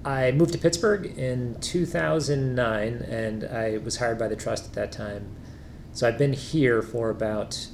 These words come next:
almost nine years now. Um,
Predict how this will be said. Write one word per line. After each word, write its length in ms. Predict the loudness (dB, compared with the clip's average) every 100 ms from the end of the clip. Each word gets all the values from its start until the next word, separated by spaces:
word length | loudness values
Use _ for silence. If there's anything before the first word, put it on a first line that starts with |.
| -6
almost 320 | -2 0 0
nine 180 | -4 -6
years 260 | -8 -8 -8
now. 1400 | -10 -12 -14 -14 -16 -16 -16 -16 -14 -14 -12 -12 -6
Um, 640 | -4 -2 -2 -4 -6 -6 -8